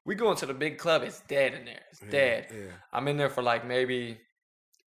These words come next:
Speaker 1: fifteen, twenty minutes, kinda like, "Man, I'm about to bounce," or something like
Speaker 2: Yeah.
Speaker 1: that. And all of a sudden I hear the D J, and the D J was, uh, had a little accent, so I couldn't understand a ton of what he was saying, this and that.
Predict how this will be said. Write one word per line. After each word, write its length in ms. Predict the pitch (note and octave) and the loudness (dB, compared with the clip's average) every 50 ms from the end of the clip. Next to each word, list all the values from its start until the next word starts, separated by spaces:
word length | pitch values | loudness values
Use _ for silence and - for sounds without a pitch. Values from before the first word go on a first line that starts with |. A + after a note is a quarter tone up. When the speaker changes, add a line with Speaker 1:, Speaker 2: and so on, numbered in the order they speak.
| _ - | _ -2
Speaker 1:
fifteen, 340 | C#3+ C#3 C3 - C#3 C3 A#2+ | -2 -2 -2 -2 -4 -6 -6
twenty 200 | - D3 C3 B2+ | -4 -6 -4 -4
minutes, 220 | B2 B2+ B2 A#2+ A#2 | -2 0 0 0 -2
kinda 260 | - C3+ C3 B2+ A#2 | -2 -2 0 0 0
like, 280 | A#2+ A2+ A2+ A2+ - - | 0 0 -2 -2 -4 -4
"Man, 180 | B2 B2 B2 B2 | -4 -2 -2 -2
I'm 60 | B2 | -2
about 120 | B2 B2+ - | -2 -4 -6
to 80 | - | -6
bounce," 400 | - B2+ A#2+ A#2 A#2 A2+ - - | -6 -4 -2 -2 -4 -6 -8 -12
or 60 | - | -14
something 220 | - - B2+ A2 G#2 | -10 -10 -8 -8 -8
like 140 | A2 - - | -6 -2 0
Speaker 2:
Yeah. 140 | A#2+ A#2+ | 2 2
Speaker 1:
that. 160 | A#2 - - - - - - _ _ _ _ _ _ - | 2 0 -4 -14 -20 -20 -20 _ _ _ _ _ _ -2
And 140 | C#3 C3 | 2 4
all 60 | C3 C3+ | 4 4
of 60 | C3 | 2
a 40 | - | 2
sudden 140 | D3+ C3+ | 0 0
I 80 | B2+ B2+ | 0 0
hear 120 | C3 D3+ | 0 -2
the 100 | C3 A#2+ | -4 -4
D 260 | A#2+ A#2 C3 E3 G#3 F#3 | -6 -6 -6 -6 -4 -2
J, 200 | D3 C#3+ C3 B2 | 0 0 0 0
and 80 | B2 | 0
the 60 | B2 | -4
D 180 | A#2+ C3 F#3 G#3+ | -4 -4 -4 -2
J 120 | E3+ D#3 | 0 0
was, 360 | C#3 B2 B2 A#2 A2 - - - _ _ _ _ - - | 0 0 -2 -4 -4 -10 -18 -20 _ _ _ _ -2 0
uh, 320 | B2 A#2 G#2 F2+ - - - - | 0 0 0 -2 -4 -6 -10 -6
had 220 | - C#3+ D#3 D3 | -2 2 2 2
a 20 | C3+ | 2
little 160 | C3+ C3 - | 2 0 4
accent, 420 | - B2+ B2+ B2+ - - C3+ B2 - | 6 6 6 4 2 -4 -8 -6 -2
so 100 | - B2+ | 0 0
I 20 | |
couldn't 220 | B2+ - D3 C3 A#2+ | 0 0 0 -2 -2
understand 320 | A#2+ A#2+ - - B2 A#2+ | -2 -6 -6 -6 -6 -6
a 20 | |
ton 180 | A#2 - - B2+ | -6 -6 -4 -4
of 60 | B2 A#2+ | -2 -4
what 80 | B2 | -4
he 60 | A#2+ | -4
was 120 | A#2 A#2 - | -6 -8 -6
saying, 200 | - C3 A#2+ A#2+ | -6 -6 -4 -6
this 140 | A#2+ A2+ - | -6 -8 -6
and 80 | B2+ | -6
that. 200 | A#2+ A#2 A#2+ - | -6 -6 -8 -12